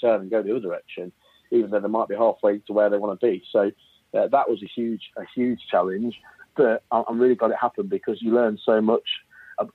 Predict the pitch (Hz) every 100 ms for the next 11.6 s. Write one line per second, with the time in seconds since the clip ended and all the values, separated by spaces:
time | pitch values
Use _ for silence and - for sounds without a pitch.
0 | - - 107 104 - 120 107 104 95 101
1 | 101 101 98 95 - 104 98 - - 113
2 | 107 95 104 110 110 104 - - 95 -
3 | 92 92 - - - - - - 123 120
4 | 135 - 107 107 120 127 117 - 113 98
5 | 110 113 117 107 127 123 127 156 139 120
6 | 135 131 107 - 107 - 110 - 98 107
7 | 98 87 98 - 120 107 - 92 - -
8 | 117 120 120 110 - 113 - 107 - 113
9 | 117 120 135 - - 113 120 104 104 104
10 | 95 - 104 - 110 113 127 - _ _
11 | _ - _ 107 110 107